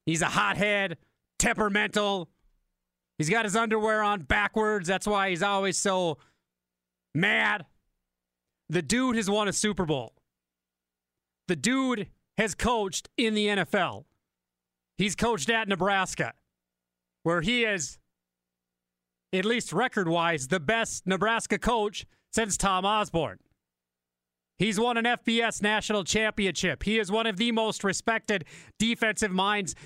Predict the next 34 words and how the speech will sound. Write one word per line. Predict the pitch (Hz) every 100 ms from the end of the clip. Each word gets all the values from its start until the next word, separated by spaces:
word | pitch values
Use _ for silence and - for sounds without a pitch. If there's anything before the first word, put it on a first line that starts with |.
| - -
in | 220 226
college | 190 208 196 -
football. | - 226 214 190 165
And | 160
if | 175
you | 233
listen | 233 240 - 208
to |
the | 185 165
Thundering | - 226 214 214 202 151
Herdcast, | - 240 262 160 - 180 180 208 - - _ _ _ _ _ _ _ _ _ _
which | 185 -
you | 226
can | - 214 160 131 - _
subscribe | - 170 - 220 202 190
to | 208
and | 196
listen | 196 190 180
to | 202 190
for | 165
free | 151 196 208 190
on | 175
Apple | 180 180 160
iTunes, | 180 190 - 165 147
this | 226 -
week | 208 269 233 - - - -
we | 214
were | 226
telling | 208 233 262 240
you | 208
one | 202 214
of | 208
the | 190
most | 202 214 -